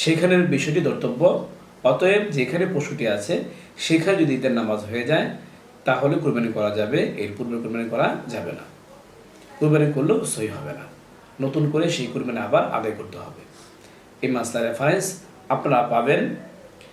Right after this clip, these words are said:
ফাতোয়া আলমগীরের পাঁচ নম্বর খণ্ডে তিনশত বিয়াল্লিশ নম্বর পৃষ্ঠায়, ফাতোয়া তাতারখানিয়ার সতেরো নম্বর খণ্ডের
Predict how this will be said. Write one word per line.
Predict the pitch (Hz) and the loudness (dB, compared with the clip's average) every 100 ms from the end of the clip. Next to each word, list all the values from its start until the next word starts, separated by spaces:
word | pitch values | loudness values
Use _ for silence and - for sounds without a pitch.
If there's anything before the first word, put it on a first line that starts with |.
| - - - - | -20 -20 -12 0
ফাতোয়া | 165 165 190 | 2 6 6
আলমগীরের | 190 - 208 214 151 | 6 2 2 2 2
পাঁচ | 131 131 | 0 0
নম্বর | 117 117 | 0 -2
খণ্ডে | - 143 160 170 165 | 0 0 2 0 0
তিনশত | 120 113 123 170 208 - - - - - 123 | -4 -4 -4 0 0 -2 -10 -20 -20 -16 -4
বিয়াল্লিশ | 143 170 170 139 - | 4 4 4 2 -2
নম্বর | 127 113 - | -4 -4 -4
পৃষ্ঠায়, | 151 143 - 185 - - - - - - - - | -4 0 2 2 0 -8 -16 -20 -20 -20 -12 0
ফাতোয়া | 196 208 208 | 2 4 4
তাতারখানিয়ার | 202 175 175 185 196 202 196 | 4 4 2 0 4 4 2
সতেরো | - 139 117 | 0 0 0
নম্বর | 110 107 - | -2 -2 -4
খণ্ডের | 143 147 160 | -4 0 2